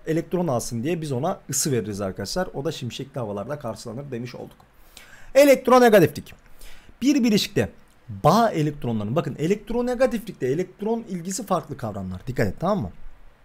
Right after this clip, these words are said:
Bir bileşikte bağ elektronlarını kendine çekebilme yeteneğinin bir ölçüsüdür. Mesela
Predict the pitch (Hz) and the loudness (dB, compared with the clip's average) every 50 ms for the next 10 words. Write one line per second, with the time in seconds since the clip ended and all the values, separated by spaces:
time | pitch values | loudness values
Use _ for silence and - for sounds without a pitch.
0 | - - - - - - 190 196 208 196 170 139 - - - 120 104 101 160 180 | -20 -20 -20 -12 -6 -4 -2 0 0 0 0 -2 -2 -4 -4 -4 0 4 4 4
1 | 180 175 147 - - 123 113 110 104 104 131 - - - - - 143 139 156 165 | 4 4 0 -2 -4 -4 -2 -2 -2 -4 -4 -6 -10 -10 -6 -4 -2 -2 -2 -2
2 | 147 139 160 180 180 - 147 131 151 143 139 147 156 156 143 135 - 110 110 123 | -4 -4 -4 -4 -4 -6 -4 -4 -4 -4 -2 0 0 0 0 0 0 -2 -2 -2
3 | 143 160 151 143 123 110 98 - - - - - - - - - - - - - | 0 -2 0 0 0 -2 -2 -4 -8 -14 -14 -16 -16 -16 -16 -16 -16 -10 -8 -6
4 | - - - - - - - - - - - - - - 196 180 - 117 95 - | -6 -6 -8 -12 -14 -14 -16 -16 -18 -16 -14 -14 -4 0 0 2 2 2 0 0